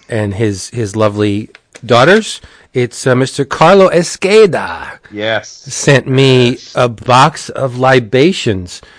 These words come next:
Speaker 1: the, uh, first of which is a beautifully, uh, designed can by Mister Justin Lee doing his best Buona Spoons impersonation. It's the, uh, Liquid Art Festival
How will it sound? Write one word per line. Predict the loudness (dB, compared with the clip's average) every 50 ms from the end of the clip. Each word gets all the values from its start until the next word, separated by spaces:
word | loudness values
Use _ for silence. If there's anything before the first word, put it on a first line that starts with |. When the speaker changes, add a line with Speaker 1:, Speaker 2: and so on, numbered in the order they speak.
| -20 -20 _ _ -14
Speaker 1:
the, | -6 -4 -2 -2 -2 0 2 2 4
uh, | 4 4 4 2
first | 2 2 2 2 2 0 0 0
of | 0 0 0 -2
which | -4 -4 -4 -4 -8 -16 -16 -10
is | -6 -4 -4 -4 -6 -10 -16 -18 _ -8
a | -4 -2 0 2 2 2 2 0 -2 -6 _ _ _ _ _ _ _ -4
beautifully, | 2 2 4 4 4 0 0 -2 0 0 0 -2 -4 -8 _ _ _ _ _ _ _ _ _ -6
uh, | -2 0 0 0 0 -2 -4 -6 _ _
designed | -6 -6 -4 -2 0 2 2 2 2 0 -2 -4 -6 -12 _ _
can | -10 -4 -2 0 2 2 2 0 -2 -4 -6 _ _ _ _ _ _ _ _ _ _ -6
by | -4 -2 0
Mister | 0 0 -2 -2 -2 -4
Justin | -2 0 0 0 0 -2 -4 -2 0 0
Lee | 2 2 2 0 0
doing | -2 -2 -2 -2 -2 -2
his | -2 -4 -4 -4
best | -2 0 0 0 -2 -4 -6
Buona | -4 -2 0 0 -2 -4
Spoons | -8 -12 _ _ 0 0 2 2 0 0 -2 -4 -8 -12 -20 _ _ _ _ _ _ _ -8
impersonation. | -8 -6 -4 -4 -6 -4 -4 -4 -2 -2 -4 -2 -4 -4 -4 -6 -8 -20 _ _ -2
It's | -2 -2 -2 -2 -10 -16 -16 -14 -12
the, | -12 -8 -6 -4 -2 0 2 2
uh, | 4 2 2 2
Liquid | 0 0 0 0 2 2 0 0 2 2
Art | 2 2 2 0 -2
Festival | -8 -4 -2 -2 -2 -2 -6 -8 -8 -6 -6 -8 -8 -10 -12